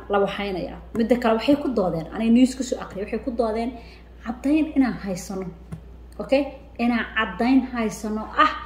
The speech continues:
een, side dhan, meel dhan oo la yiri cunto ayaa lagu qaybiyay, ayaa camera lagu xirtay. Okay? Cameradaasna waxay samaynaysay bal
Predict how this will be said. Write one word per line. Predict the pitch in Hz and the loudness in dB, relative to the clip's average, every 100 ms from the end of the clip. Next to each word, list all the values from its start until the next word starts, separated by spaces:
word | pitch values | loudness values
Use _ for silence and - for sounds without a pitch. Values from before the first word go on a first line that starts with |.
| - - - - - | -14 -18 -20 -14 -2
een, | 240 240 220 202 - - 262 | 0 2 0 -2 -8 -12 -10
side | - - 285 285 233 - - | -10 0 4 6 4 0 0
dhan, | 285 254 | 2 4
meel | 226 277 285 - | 2 0 -2 0
dhan | 311 302 233 | 0 0 -2
oo | 220 | 0
la | |
yiri | 240 247 | 2 2
cunto | 220 196 262 | -2 -4 -6
ayaa | 226 220 | -4 -2
lagu | 214 240 | -2 -4
qaybiyay, | 220 196 202 - | -4 -2 -2 -4
ayaa | 220 180 | -8 -8
camera | 285 285 240 | 0 2 4
lagu | 208 226 | 0 -4
xirtay. | - - - - - - - - - - - - - | -8 -14 -16 -20 -20 -20 -20 -20 -20 -20 -20 -18 -10
Okay? | 226 285 311 - - - | 0 0 0 -6 -16 -2
Cameradaasna | 262 262 240 247 233 - 220 | 2 4 4 2 2 -2 -2
waxay | 277 277 233 | -2 0 -2
samaynaysay | - 226 226 277 254 240 247 254 - - - | -2 0 2 4 4 0 -2 -4 -6 -14 -16
bal | 208 190 240 | -4 6 6